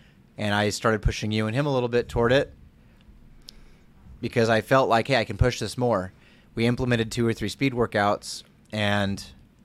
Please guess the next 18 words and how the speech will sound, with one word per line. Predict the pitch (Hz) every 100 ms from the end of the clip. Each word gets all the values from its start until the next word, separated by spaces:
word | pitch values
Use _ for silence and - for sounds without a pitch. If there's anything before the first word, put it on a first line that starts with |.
| _ _ _ - - _ _ _ _ _ -
it | 107
wi-, | 123 165 - _ -
I | 104
performed | - 101 180 190
well. | 131 151 107 113
My | 113 104
fitness | 156 139 127
was | 120
going | 104 117 104
up, | 131 127 - - - - _ -
but | 110
that's | 107 107
when | 113
the | 98
pain | - 110 104
started | - 104 92
shooting | - 107 98 95 90 - - - -
up | 98 90